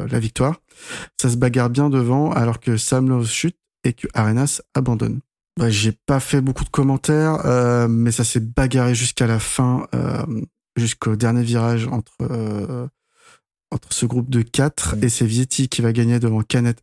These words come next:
Speaker 1: et Fernandez. Dixon finit quatre, Schroeter cinq et Acosta six. Au championnat, donc, euh, Vietti est toujours premier avec cent trente-trois points.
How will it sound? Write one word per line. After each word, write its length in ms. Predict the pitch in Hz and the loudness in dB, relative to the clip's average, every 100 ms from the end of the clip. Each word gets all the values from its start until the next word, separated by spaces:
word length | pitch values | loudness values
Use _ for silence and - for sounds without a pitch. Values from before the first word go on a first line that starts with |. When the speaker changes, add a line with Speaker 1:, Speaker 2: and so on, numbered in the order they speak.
| - | -2
Speaker 1:
et 100 | 139 | -2
Fernandez. 580 | - 120 110 107 123 139 - _ _ _ _ | 0 0 0 0 0 0 -4 _ _ _ _
Dixon 440 | 131 123 - 127 120 | -4 -2 0 0 0
finit 400 | - 117 104 98 | -2 0 0 0
quatre, 400 | - 131 - - | -2 -4 -4 -8
Schroeter 380 | - - 113 110 | -6 -4 -4 -4
cinq 260 | - 123 135 - | -2 -2 -4 -4
et 100 | - | -4
Acosta 580 | - 113 110 104 - 135 - - | -2 -6 -4 -6 -4 -6 -6 -8
six. 420 | - 127 - - _ _ - | -4 -2 -4 -6 _ _ -4
Au 100 | 151 | -2
championnat, 560 | - 147 - 143 135 | 0 -2 0 0 2
donc, 340 | 123 117 - - - | 2 0 -4 -14 -4
euh, 760 | 117 113 110 107 107 107 104 107 | 0 2 2 0 0 0 0 0
Vietti 320 | 104 127 - | 0 -2 0
est 20 | 139 | -2
toujours 240 | 131 123 | 0 -4
premier 300 | - 127 127 | -2 -2 0
avec 160 | 110 104 | -2 -4
cent 180 | - | -4
trente-trois 380 | 139 135 127 110 | -2 -2 -2 -4
points. 340 | 107 - 143 | -4 -2 -2